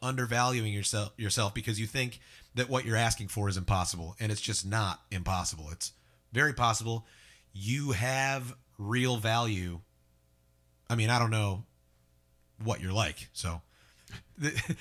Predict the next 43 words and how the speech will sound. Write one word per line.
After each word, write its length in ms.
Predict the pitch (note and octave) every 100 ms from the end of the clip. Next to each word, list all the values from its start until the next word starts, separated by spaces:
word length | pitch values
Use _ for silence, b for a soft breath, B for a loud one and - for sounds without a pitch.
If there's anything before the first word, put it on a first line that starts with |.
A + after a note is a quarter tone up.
| B
<laughs> 160 | B -
individual 420 | F3+ D3+ C#3+ C#3
cases 340 | D3 C3 A#2+
may 140 | A#2+ B2
vary, 400 | A#2+ C#3 G#2+ F#2
but 260 | G#2+ A2+ - B B B B _ -
as 160 | D#3 D#3+
a 60 |
musician, 420 | D3 C#3 F#3 D3+ B2
if 100 | A#2
you're 160 | B2 B2+
an 80 |
artist 320 | A#2+ C#3+ C#3+ A#2+
who's 160 | A#2+
any 140 | B2 A2
good 320 | C3 C3+ A#2
and 100 | A2+
you 220 | A2+ A2+ -
have 180 | A2+ A2+
a 40 |
personality 520 | C3 A#2+ A#2 D3+ B2
that's 160 | A2+ G#2
any, 300 | A2 G#2+ G#2+ -
that's 160 | A2
any 140 | B2 A2
good, 340 | A#2+ C#3 A#2 A2 b b b b b b b _ _ _ _ _ _ -
and 120 | D3
you 80 | C#3+
have 420 | C#3 C3 - D#3 -
<laughs> 40 |
the 120 | A#2+
right 160 | B2+ A#2+
equipment, 440 | - F#3 G2 A#2 -
frankly, 420 | - A2 A2+ B2+ - b b b _ _ _ _ _ _ _ _ _ _
and 120 | B2+ B2
know 120 | B2+
how 60 |
to 80 | B2
use 220 | A#2+ C3+
it, 140 | C#3 - _
you 500 | - A2+ B2+ C3+ C3 -
are 100 | C3
valuable 500 | D3+ E3 A#2 G2 F2